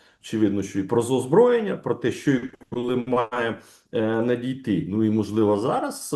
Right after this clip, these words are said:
е, по суті, Келлог вже приїде і буде так само говорити в закритому режимі про те, що Сполучені Штати Америки готові надати, в якій мірі,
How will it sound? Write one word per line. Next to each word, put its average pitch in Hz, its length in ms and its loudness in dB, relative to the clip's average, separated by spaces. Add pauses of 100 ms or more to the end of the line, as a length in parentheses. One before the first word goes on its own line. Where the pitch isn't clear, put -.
е, 113 80 4
по 107 140 -2
суті, - 300 -8
Келлог 104 380 4
вже 98 220 -4
приїде 180 440 -4
і 123 60 -2
буде 165 220 -2
так - 200 -6
само - 240 -4
говорити 139 580 0 (380)
в 123 380 6
закритому 123 840 0
режимі 123 560 -2 (280)
про 120 180 0
те, 147 240 2
що 147 180 -4
Сполучені 131 480 -4
Штати 117 420 0
Америки 113 460 0
готові 110 400 2
надати, 165 480 2
в 139 100 -6
якій 110 640 -4
мірі, 196 440 -2